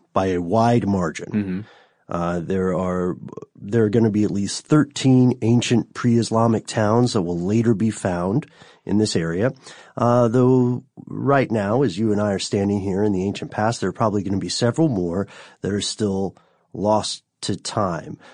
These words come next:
Speaker 1: So let's fast forward to the seventh century.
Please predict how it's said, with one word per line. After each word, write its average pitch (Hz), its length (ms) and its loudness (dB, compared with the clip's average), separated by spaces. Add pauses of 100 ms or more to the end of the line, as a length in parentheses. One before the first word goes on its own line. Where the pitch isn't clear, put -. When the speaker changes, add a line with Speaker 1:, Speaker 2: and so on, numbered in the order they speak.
(120)
Speaker 1:
So 123 440 0
let's 139 380 0
fast 127 380 0
forward 110 420 0
to 104 160 -4
the 92 280 -6
seventh 95 460 -4
century. - 480 -8